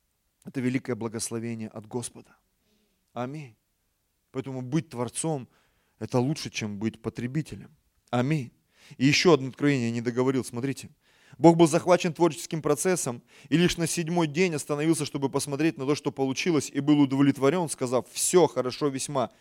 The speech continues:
И вот смотрите, и даже когда Бог усыпил Адама для того, чтобы сотворить женщину, это не было исправлением какой-то недоработки.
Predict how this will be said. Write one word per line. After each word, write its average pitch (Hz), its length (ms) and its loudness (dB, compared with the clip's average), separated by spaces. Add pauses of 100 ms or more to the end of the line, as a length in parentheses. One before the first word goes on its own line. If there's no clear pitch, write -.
И 127 60 -2
вот 127 80 0
смотрите, 147 420 2 (560)
и 127 80 -2
даже 160 560 6
когда 156 300 6
Бог 160 200 6
усыпил 147 440 0
Адама 139 680 4 (520)
для 143 120 6
того, 170 200 10
чтобы 160 260 4
сотворить 160 460 2
женщину, 131 600 -4 (520)
это 170 260 4
не 180 300 4
было 160 320 4
исправлением 165 800 4
какой-то 165 440 4
недоработки. 147 1120 0